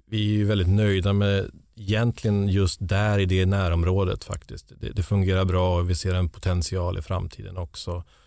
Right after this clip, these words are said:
Chicago är lite speciellt. Det har med historien innan man då ställde om till den verksamhet vi har idag. Det är delvis vilande, men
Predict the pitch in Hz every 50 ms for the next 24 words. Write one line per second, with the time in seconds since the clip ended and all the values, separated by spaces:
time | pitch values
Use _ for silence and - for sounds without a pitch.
0 | _ _ _ _ - - - 123 - 135 135 143 147 139 143 135 131 131 - 123
1 | - - 127 113 - 107 98 98 98 95 - _ - 107 95 107 120 117 113 110
2 | 113 113 110 110 113 - - 117 107 101 101 104 - 131 123 120 107 95 95 98
3 | 107 120 127 123 113 110 107 98 98 92 - - - 104 95 98 90 98 104 110
4 | 113 107 107 95 - - 101 92 95 92 92 92 98 98 90 - - 92 90 92
5 | 90 87 - 98 95 87 85 90 92 87 87 85 85 95 98 107 95 87 87 87
6 | - - - - - _ _ _ _ _ - 101 98 95 92 90 113 110 107 95
7 | 92 92 98 104 95 - - 101 104 107 101 95 90 90 95 98 101 104 104 98
8 | 98 92 95 95 95 92 95 92